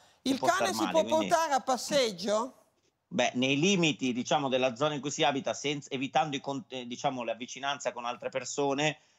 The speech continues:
Speaker 1: è evidente che il cane ha bisogno, ha delle esigenze, ma bisogna evitare gli assembramenti, evitare dei momenti appunto di conciliabolo vicino alle persone.
Speaker 2: Come faccio a
Speaker 1: Tra
Speaker 2: compro-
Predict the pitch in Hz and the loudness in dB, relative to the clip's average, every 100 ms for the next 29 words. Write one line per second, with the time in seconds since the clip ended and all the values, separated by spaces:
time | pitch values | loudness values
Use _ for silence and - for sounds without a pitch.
0 | _ - 110 131 127 117 110 - 117 113 | _ -4 2 2 2 0 -2 0 0 0
1 | 107 113 120 113 107 107 117 131 127 127 | -2 -2 -2 0 -2 0 -4 -4 -2 0
2 | 123 135 - 131 110 110 117 110 110 120 | 0 -4 -2 -2 -2 -4 -4 -4 2 4
3 | 113 117 117 113 123 113 131 131 139 131 | 4 0 0 -2 -2 0 0 0 -4 -2
4 | 143 117 107 - 110 110 110 - _ _ | -2 -2 -2 2 2 4 0 -6 _ _
5 | - 113 117 120 120 113 117 110 113 110 | -8 -4 -4 -4 -4 -6 -6 -6 -4 -4
6 | 110 127 123 120 120 107 107 117 117 101 | -4 0 2 4 2 -2 -2 -2 -2 -2
7 | 98 - 113 87 - - 294 370 - 381 | -6 -6 -6 -6 -10 -4 -2 0 2 4
8 | - 294 - - 143 | 4 2 4 2 2